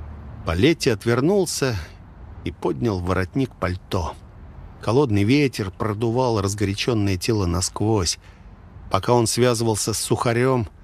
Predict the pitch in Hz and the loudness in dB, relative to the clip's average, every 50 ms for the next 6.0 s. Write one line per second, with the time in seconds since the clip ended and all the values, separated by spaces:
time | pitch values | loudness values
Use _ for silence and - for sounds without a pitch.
0 | - - - - - - - - - 117 113 - - 127 127 113 - 123 113 120 | -20 -20 -20 -20 -20 -20 -10 -4 -2 0 0 2 2 2 2 4 2 4 4 4
1 | 113 101 95 117 107 113 117 117 117 104 92 - 107 98 - 123 117 117 117 107 | 2 2 0 0 0 0 0 0 0 -2 -2 -4 -4 -4 -2 -2 0 0 0 0
2 | 123 113 - - - 107 104 110 113 117 113 - - 110 98 98 101 110 117 - | -2 -2 -2 0 0 0 2 2 2 2 2 0 0 0 2 2 4 2 2 2
3 | - 120 117 117 113 107 104 104 101 101 104 107 104 110 110 104 - - - 104 | 2 2 4 4 4 4 4 4 4 4 2 2 2 2 2 2 0 -2 -2 -2
4 | 104 101 110 101 98 90 90 90 95 95 107 127 135 127 117 95 90 - - 117 | 0 2 2 2 2 0 0 0 0 2 4 4 4 4 2 0 0 -2 -2 0
5 | 110 104 104 123 120 113 - - 92 92 101 127 120 113 - 104 98 90 85 - | -2 0 2 0 0 0 -2 -4 -6 -2 -2 -2 -2 -2 -2 -2 -2 -2 -2 -4